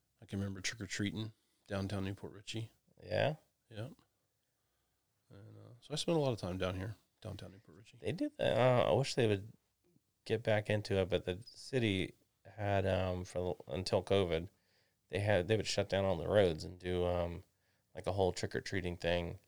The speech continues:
Speaker 2: and all the businesses would open their doors up and have candy, and, like, they were the, basically the houses,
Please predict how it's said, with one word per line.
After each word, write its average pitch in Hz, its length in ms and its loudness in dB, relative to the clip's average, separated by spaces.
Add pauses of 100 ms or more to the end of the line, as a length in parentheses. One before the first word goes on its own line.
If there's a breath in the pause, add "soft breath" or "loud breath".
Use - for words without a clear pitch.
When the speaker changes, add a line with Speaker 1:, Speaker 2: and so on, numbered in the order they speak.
(420)
Speaker 2:
and 104 100 -2
all 104 100 6
the 87 80 -2
businesses 85 640 -2
would 85 220 -2 (100)
open 95 220 -4
their 85 100 -12
doors 92 320 2
up 87 320 4
and 85 120 -10 (120)
have 90 140 -4 (240)
candy, 85 380 -4
and, 87 140 -4
like, 92 160 -6
they 98 120 0
were 90 100 0
the, 85 140 -4 (800)
basically 92 380 -2
the 82 100 -14
houses, 87 520 -4